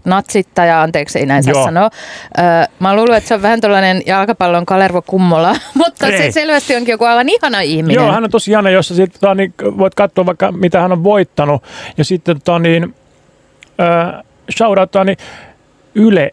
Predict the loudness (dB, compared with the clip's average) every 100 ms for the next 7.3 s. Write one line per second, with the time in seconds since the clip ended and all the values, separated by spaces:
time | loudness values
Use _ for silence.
0 | -8 -2 0 0 -2 -4 -4 -4 -4 -2
1 | -2 -4 -8 -6 -4 0 0 0 -2 0
2 | 0 2 2 0 -2 -4 -4 -4 -8 -4
3 | -2 0 0 2 2 0 -2 -2 -2 0
4 | -2 -2 -4 -4 0 2 2 -2 -2 -4
5 | -4 -10 -10 -10 -14 -20 _ -2 0 2
6 | 2 2 2 2 2 0 -2 -6 -4 -4
7 | -4 -4